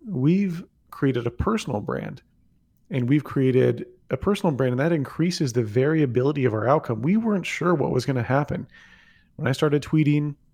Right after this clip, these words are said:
going on podcast, I wasn't sure if I was gonna be successful, neither did you, but we were.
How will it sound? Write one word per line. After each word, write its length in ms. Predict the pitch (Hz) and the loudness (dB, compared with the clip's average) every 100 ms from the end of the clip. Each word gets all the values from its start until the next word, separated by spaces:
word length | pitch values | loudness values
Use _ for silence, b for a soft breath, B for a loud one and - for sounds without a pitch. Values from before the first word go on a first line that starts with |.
| - | -10
going 200 | 131 135 | -4 -2
on 140 | 143 135 | 0 -2
podcast, 600 | - 143 139 147 143 - | 2 0 2 2 2 -2
I 160 | - 160 | -6 -2
wasn't 300 | 185 170 160 | 0 -2 -4
sure 280 | 139 139 | 0 2
if 140 | 135 - | 2 0
I 80 | 123 | -2
was 160 | 120 | 0
gonna 140 | 123 110 | -2 -2
be 100 | 113 | -4
successful, 600 | - - - - 156 160 | -4 -8 -6 -4 0 0
neither 240 | 135 139 | 2 0
did 180 | 135 127 | 0 -2
you, 260 | 147 165 - b b b b b _ | 0 -2 -4 b b b b b _
but 120 | 82 | 0
we 120 | 120 | 2
were. 440 | 117 123 165 - | 4 4 4 2